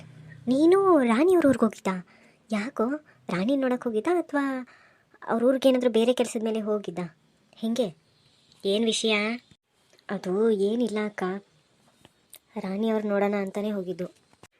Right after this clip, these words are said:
ಗಿರಿ, ನೀನು ರಾಣಿ ನೋಡಕ್ಕೆ ಹೋಗಿದ್ದಾ? ರಾಣಿ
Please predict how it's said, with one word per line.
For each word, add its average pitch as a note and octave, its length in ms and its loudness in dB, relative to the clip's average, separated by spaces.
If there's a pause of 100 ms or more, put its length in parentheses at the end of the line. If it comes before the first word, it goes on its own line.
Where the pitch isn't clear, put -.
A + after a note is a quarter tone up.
(300)
ಗಿರಿ, A#3 300 4 (400)
ನೀನು D#4 300 2 (160)
ರಾಣಿ D4 280 6
ನೋಡಕ್ಕೆ C4+ 220 0
ಹೋಗಿದ್ದಾ? A3 240 2 (1200)
ರಾಣಿ G#3+ 300 -2